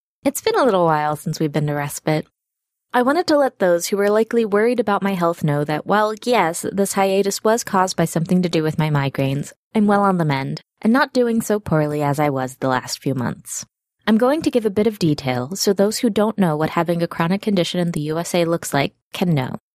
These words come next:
If medical specificity makes you sad, please feel free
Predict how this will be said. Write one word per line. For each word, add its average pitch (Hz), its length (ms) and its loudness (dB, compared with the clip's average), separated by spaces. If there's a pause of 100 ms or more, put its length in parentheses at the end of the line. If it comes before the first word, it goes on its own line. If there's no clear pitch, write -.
(240)
If 220 100 2
medical 269 380 2
specificity 175 720 0
makes 160 280 0
you 220 80 2
sad, 143 440 -2 (100)
please 302 300 0
feel 240 240 0
free 151 460 -2